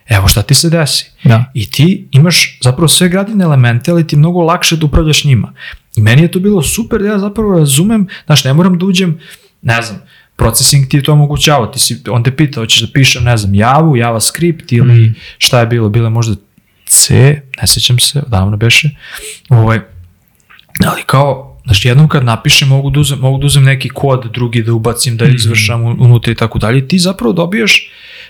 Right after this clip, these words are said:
Speaker 1: dobijaš neke interaktivne elemente koji ti se pomeraju i kao super, aha, razumem šta mi je spona, znaš.
Speaker 2: Da,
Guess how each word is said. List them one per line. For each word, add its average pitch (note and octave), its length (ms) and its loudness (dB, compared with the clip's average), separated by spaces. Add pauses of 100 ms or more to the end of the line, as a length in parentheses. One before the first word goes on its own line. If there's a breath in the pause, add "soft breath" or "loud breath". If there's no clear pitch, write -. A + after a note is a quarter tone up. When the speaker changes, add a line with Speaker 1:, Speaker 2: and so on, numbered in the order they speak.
Speaker 1:
dobijaš D3+ 280 2
neke F3+ 220 -2
interaktivne E3 480 0
elemente C#3 440 4
koji D3 200 -2
ti - 100 -6
se - 160 0
pomeraju A#2+ 600 2 (300 loud breath)
i A#2+ 100 -6
kao C#3+ 180 2
super, - 360 0
aha, D#3 280 0
razumem B2 360 2
šta D#3+ 180 -2
mi E3 100 0
je D#3+ 60 0
spona, D#3+ 420 -2
znaš. - 320 -2
Speaker 2:
Da, A#2 280 4